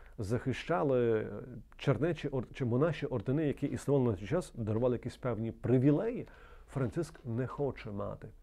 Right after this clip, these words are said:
жодних привілеїв, е, жодного захисту, нічого, щоб його робило, м, якимось вищим від звичайної пересічної людини, е, бідної чи середнього класу, яку він міг зустріти, да?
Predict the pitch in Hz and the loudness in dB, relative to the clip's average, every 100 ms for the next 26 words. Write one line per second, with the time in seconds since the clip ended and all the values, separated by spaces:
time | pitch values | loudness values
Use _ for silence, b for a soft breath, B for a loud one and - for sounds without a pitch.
0 | - - - 90 113 120 151 160 - 135 | -20 -12 -6 -2 2 2 0 -4 -4 -2
1 | 123 107 101 107 110 - B B B B | 0 0 -2 -6 -10 -16 B B B B
2 | 127 117 123 101 147 160 170 151 135 117 | 0 0 0 4 4 4 0 2 2 2
3 | 107 123 - 107 127 123 - 120 - - | -2 -6 -4 0 2 2 2 -4 -2 0
4 | 110 113 B B B B 131 131 - 220 | 0 -2 B B B B 4 6 6 4
5 | 208 - - 147 127 127 127 120 196 196 | 4 4 6 8 8 6 4 6 8 8
6 | 151 120 98 147 156 139 131 120 117 127 | 8 6 6 4 4 4 4 2 0 -4
7 | 117 123 120 147 131 110 - 104 139 123 | -6 -4 -2 2 2 0 -2 2 2 2
8 | - 165 285 330 b b - 107 110 170 | -4 -2 -2 -4 b b -6 0 2 2
9 | - - 98 117 120 - 135 160 127 117 | -2 -6 -2 0 0 -2 -4 0 2 2
10 | 104 113 110 147 - 120 110 104 101 190 | 2 2 2 -2 0 2 4 2 2 2
11 | 214 131 B B B B B - 120 113 | 0 -2 B B B B B 0 2 4
12 | 107 98 202 160 165 151 143 131 - 113 | 4 4 4 6 6 8 8 6 2 -4
13 | - 120 185 202 127 123 170 156 135 160 | -2 2 4 4 2 2 2 2 2 4
14 | 147 139 107 117 - 139 113 | 4 4 0 -6 -6 -6 -6